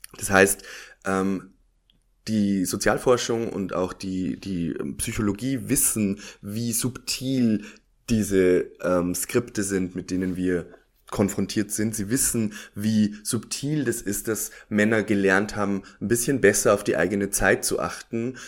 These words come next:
Und das nennen wir heute dann Spülmaschinen-Sexismus, dass sie eben sieht, dass die Spülmaschine jetzt schon wieder voll ist und sie dann halt noch geschwind ausräumt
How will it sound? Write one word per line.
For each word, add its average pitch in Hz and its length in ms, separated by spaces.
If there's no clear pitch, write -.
Und 101 180
das 101 200
nennen 101 280
wir 98 120
heute 95 200
dann 87 160
Spülmaschinen-Sexismus, 98 1300
dass 101 200
sie 131 240
eben 110 180
sieht, 107 320
dass 123 140
die 123 80
Spülmaschine 113 540
jetzt 101 240
schon 104 180
wieder 107 180
voll 107 280
ist 101 120
und 95 140
sie 98 100
dann 98 180
halt 98 200
noch - 160
geschwind - 280
ausräumt 117 680